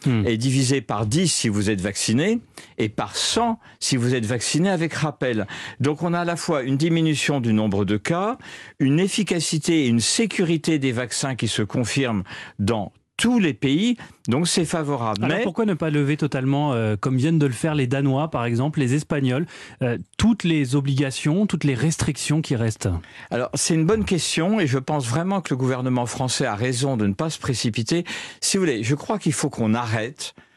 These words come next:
Speaker 2: de faire des yo-yo, où on passe par des phases de restrictions importantes, et puis on en a tous assez complètement, et on passe après par des phases où on arrête tout,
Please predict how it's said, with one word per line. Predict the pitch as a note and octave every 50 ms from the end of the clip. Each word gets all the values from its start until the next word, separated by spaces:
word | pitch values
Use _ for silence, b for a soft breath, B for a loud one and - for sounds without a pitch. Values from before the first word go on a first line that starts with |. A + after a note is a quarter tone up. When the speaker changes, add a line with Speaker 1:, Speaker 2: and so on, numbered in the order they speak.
| b b b b -
Speaker 2:
de | G#2+ A2+
faire | A2+ - - D#3+ D3 B2
des | A2+ G#2+
yo-yo, | G#2 G2+ G#2+ B2 C3 A2+ G2 E2+ E2+ G#2 C#3 _ _ B B B B B B B
où | - C#3 C3+ D3
on | D3+ D3+
passe | D3 F3+ E3 E3 -
par | - - B2 A#2
des | G#2 A#2
phases | A2+ - - C3 A#2 G#2+ F#2+ E2 D#2+ E2+ B B B B B
de | - G2+
restrictions | A2 G#2+ D#3 D#3+ - - - C#3+ A#2+ - - C#3 A#2+ A2
importantes, | G2 F2+ - G2+ - - - F#2+ G2 C#3+ D#3+ - - - B B B B B B B B
et | F3 E3 D#3
puis | - - - F3 F3+ F3 - -
on | B2 B2 C3
en | C3+ C#3
a | C#3 C3
tous | - - E3 D#3 B2 - - - -
assez | B2+ C3 A#2+ - - C#3+ C3+ A2+
complètement, | - - A2 - - G2 - - G#2+ A2 C3 E3 G3+ B B B B B B
et | - C3
on | C#3+ D#3+ D#3
passe | - G#3 G3 E3 -
après | E3+ D#3 - - E3+ D#3
par | D3 - A#2+ A#2+
des | A2+ B2+
phases | A#2 - - D3 C3+ B2 A2 G2+ B2+ -
où | D3+ D3 D3+ C#3 A#2 A2 B B B B B B B
on | D#3+ D3 D3
arrête | D3 B2 B2 A2+ -
tout, | - A#2+ B2 C#3+ A3